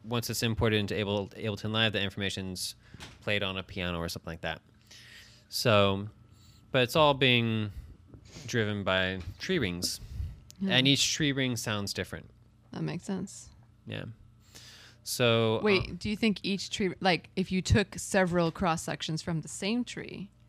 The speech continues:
Speaker 1: It
Speaker 2: that
Speaker 1: probably
Speaker 2: should sound
Speaker 1: sound a
Speaker 2: the
Speaker 1: li-,
Speaker 2: same?
Speaker 1: probably sound a little bit different,
Speaker 2: But then,
Speaker 1: though.
Speaker 2: like, different trees should
Speaker 1: Yeah.
Speaker 2: sound very different.
Speaker 1: So, um, we'll throw that up online so you can listen to a tree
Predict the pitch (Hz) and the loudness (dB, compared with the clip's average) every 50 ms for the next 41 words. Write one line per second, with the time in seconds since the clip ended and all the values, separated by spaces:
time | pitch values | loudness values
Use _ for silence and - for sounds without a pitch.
0 | - - _ _ 180 180 202 208 - 131 131 127 127 - - 135 131 123 120 113 | -20 -20 _ _ 0 4 4 6 6 6 6 6 6 4 4 4 4 4 2 2
1 | 117 127 123 - - 185 160 143 - - - - 147 - 233 226 196 - 208 175 | 0 0 -2 -2 -2 0 0 0 -2 -4 -6 0 4 6 8 8 8 6 6 6
2 | 151 143 131 110 107 - - 95 87 - - 196 185 185 180 165 156 - 180 170 | 6 4 4 2 0 -2 -4 -6 -8 -6 -2 0 2 4 4 2 0 -2 -6 -8
3 | - 156 160 151 - 156 147 151 151 - 104 98 95 92 - - - - 156 147 | -8 -8 -10 -10 -10 -8 -8 -8 -8 -6 -6 -6 -6 -6 -8 -10 -12 -14 -12 -10
4 | 143 151 147 - - - - - - - - - - - - - - - - - | -8 -8 -8 -8 -8 -8 -10 -12 -12 -12 -16 -20 -20 -20 -20 -20 -20 -20 -20 -20
5 | - - - - - - - - - 110 98 92 92 92 90 90 92 98 - _ | -20 -20 -20 -20 -18 -14 -12 -8 -4 0 0 0 0 0 -2 -4 -8 -10 -14 _
6 | _ _ _ - 113 117 117 117 113 113 110 110 110 107 107 - - - 123 120 | _ _ _ -4 0 2 4 4 4 4 2 2 0 -2 -4 -6 -8 -10 -6 0
7 | 147 165 170 165 - - 185 180 180 170 165 160 156 151 - - - - 127 123 | 2 4 4 4 4 4 4 6 6 6 8 8 6 4 2 -2 -6 -4 0 0
8 | 127 123 120 120 120 120 120 120 117 - 123 110 107 - 120 110 110 107 104 104 | 2 2 2 4 4 4 2 2 0 0 0 0 0 0 -2 -2 -2 -2 -4 -4
9 | 104 - - 107 107 - - 113 107 - - 117 104 - - 120 127 165 202 | -6 -6 -6 -4 -4 -4 -4 -4 -6 -4 -2 -2 -2 -2 0 0 0 0 -2